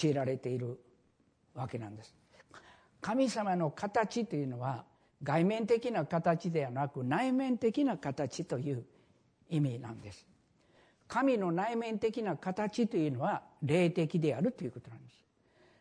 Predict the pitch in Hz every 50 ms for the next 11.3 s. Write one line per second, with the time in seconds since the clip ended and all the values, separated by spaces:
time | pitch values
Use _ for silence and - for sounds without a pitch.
0 | _ - 135 160 175 - 147 135 135 131 123 160 247 285 302 285 240 226 - -
1 | 180 123 120 143 247 294 294 269 208 - 185 170 156 - 175 156 147 143 143 160
2 | 208 302 - - 190 147 127 120 127 120 131 123 123 120 117 - _ 151 _ _
3 | _ _ _ _ _ _ _ _ - - - - - - _ _ _ - - 233
4 | 240 277 269 - 254 220 - - 175 175 196 202 220 226 202 240 247 269 269 233
5 | 185 160 165 220 285 285 294 - - - _ _ - 135 139 147 165 185 185 185
6 | 190 185 185 185 185 180 175 175 175 175 190 247 302 339 349 - - - _ _
7 | _ _ _ _ _ _ _ _ - 139 120 156 202 208 202 208 202 202 190 190
8 | - 190 233 269 247 196 - - 160 170 170 170 160 165 160 151 139 139 135 120
9 | 120 143 190 247 254 - - - - 151 131 117 165 269 294 294 277 240 269 214
10 | 185 175 - - 233 277 311 311 - - - - _ - 147 151 147 139 110 113
11 | 131 120 - - -